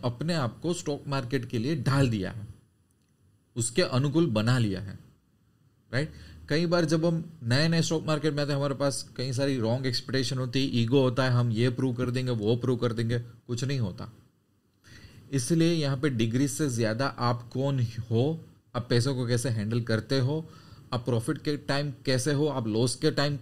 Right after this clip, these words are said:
कैसे हो, ये सब आपकी पर्सनैलिटी और माइंडसेट पे डिपेंड करता है और ऐसे बंदे सर्वाइव करते हैं। So, ऑप्शन ट्रेडिंग में आओ, most welcome to option trading। मेरे ये छः या सात पॉइंट आप समझ लो।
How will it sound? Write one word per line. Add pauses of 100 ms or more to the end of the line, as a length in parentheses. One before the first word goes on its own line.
कैसे
हो, (680)
ये
सब (460)
आपकी
पर्सनैलिटी
और
माइंडसेट
पे
डिपेंड
करता
है (320)
और
ऐसे
बंदे
सर्वाइव
करते
हैं। (1300)
So,
ऑप्शन
ट्रेडिंग
में
आओ,
most
welcome
to
option
trading। (560)
मेरे
ये
छः
या
सात
पॉइंट
आप
समझ
लो।